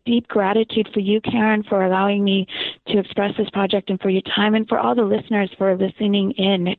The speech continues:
And I look forward to you sharing these episodes with you, sharing these stories, and I look forward to you awakening to that you can do so much more.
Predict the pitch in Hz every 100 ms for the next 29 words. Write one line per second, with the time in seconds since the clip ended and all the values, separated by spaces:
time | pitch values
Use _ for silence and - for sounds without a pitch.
0 | - 190 185 180 - - - - - 196
1 | 190 190 190 202 - - 202 214 233 214
2 | - 208 202 196 190 196 - 277 - -
3 | - - - - 226 240 233 214 214 214
4 | - 190 - 254 254 247 - 208 208 208
5 | 190 180 - - 220 220 220 220 - -
6 | - - - - 185 190 - 196 - 208
7 | 202 - 202 190 196 208 190 175 180 -
8 | - 185 180 180 180 - 175 175 170 -
9 | 170 165